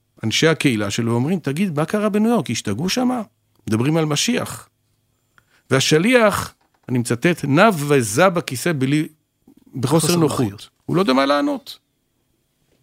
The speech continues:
Speaker 1: ואז אומר הרבי, "אני לא מבין. הרי שלושים ושלוש שנים אנחנו מדברים על הנושא הזה, והוא הרי לומד את השיחות שלי.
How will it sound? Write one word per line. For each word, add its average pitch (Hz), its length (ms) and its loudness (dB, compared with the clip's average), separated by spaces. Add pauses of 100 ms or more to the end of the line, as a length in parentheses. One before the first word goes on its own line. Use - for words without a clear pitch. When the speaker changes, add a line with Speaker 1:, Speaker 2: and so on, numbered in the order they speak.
(560)
Speaker 1:
ואז 147 200 0
אומר 156 260 2
הרבי, 151 420 0
"אני 123 140 0
לא 139 120 0
מבין. 160 380 -4 (1040)
הרי 139 180 2
שלושים 214 580 2
ושלוש 180 580 0
שנים 175 300 0
אנחנו 151 260 -2
מדברים 127 340 0
על 139 60 0
הנושא 123 340 -4
הזה, 135 200 0
והוא 127 120 4
הרי 131 140 0
לומד 151 260 0
את 160 120 -4
השיחות 160 420 -4
שלי. 95 220 -4